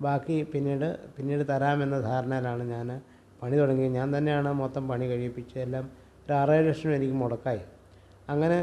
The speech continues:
ഏഹ്, സെൻ്റർ നല്ല രീതിയിൽ പ്രവർത്തിച്ചുകൊണ്ടിരിക്കെ, ഇരിക്കുകയാണ്. ഇപ്പോൾ അടുത്ത കാലത്ത്, ആ, ഈ ഇപ്പം എങ്ങനെയെങ്കിലും എനിക്ക് സം-, ആ മുടക്കിയ കാശ് തരാതെ അവിടെ നിന്ന്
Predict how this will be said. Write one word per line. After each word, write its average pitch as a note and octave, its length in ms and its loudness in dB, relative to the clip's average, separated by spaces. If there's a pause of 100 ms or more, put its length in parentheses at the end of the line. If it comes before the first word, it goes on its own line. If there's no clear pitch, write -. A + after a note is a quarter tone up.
(240)
ഏഹ്, E3 220 2
സെൻ്റർ D3 240 2 (140)
നല്ല C#3+ 140 4 (100)
രീതിയിൽ C#3+ 220 2
പ്രവർത്തിച്ചുകൊണ്ടിരിക്കെ, C3 920 -2 (200)
ഇരിക്കുകയാണ്. B2+ 500 -4 (640)
ഇപ്പോൾ F#3 260 4 (140)
അടുത്ത C#3 200 -2 (100)
കാലത്ത്, B2+ 380 -2 (680)
ആ, - 20 -2 (400)
ഈ - 20 -2 (160)
ഇപ്പം C3 320 0 (520)
എങ്ങനെയെങ്കിലും C3 540 2 (540)
എനിക്ക് D3 300 0
സം-, C#3 220 0 (100)
ആ - 20 4 (260)
മുടക്കിയ D3 460 4
കാശ് C3+ 300 4 (100)
തരാതെ C3+ 460 4 (380)
അവിടെ C#3 200 0
നിന്ന് C#3 120 -2